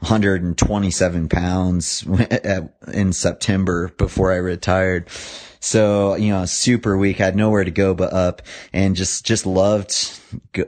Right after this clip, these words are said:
every time I went in the weight room, just feeling a little bit stronger, a little bit stronger. But I will say I was, I was pretty embarrassed <laughs> early on walking around the weight room. I was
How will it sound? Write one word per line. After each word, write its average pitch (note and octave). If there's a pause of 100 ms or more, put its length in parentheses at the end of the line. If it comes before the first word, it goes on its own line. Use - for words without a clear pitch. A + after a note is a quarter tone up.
every G2
time G2+
I G#2
went G#2
in G2+
the G2
weight G2+
room, F#2+
just -
feeling F#2+
a F2
little F#2
bit F#2
stronger, F2+
a F2
little F#2
bit F2+
stronger. F2+ (300)
But F2
I F2+
will B2
say B2
I A2
was, G#2+
I -
was A2+
pretty C3
embarrassed G2+
<laughs> -
early A2+
on G2+
walking G2+
around G2+
the G2
weight F#2+
room. F#2+
I G2
was G2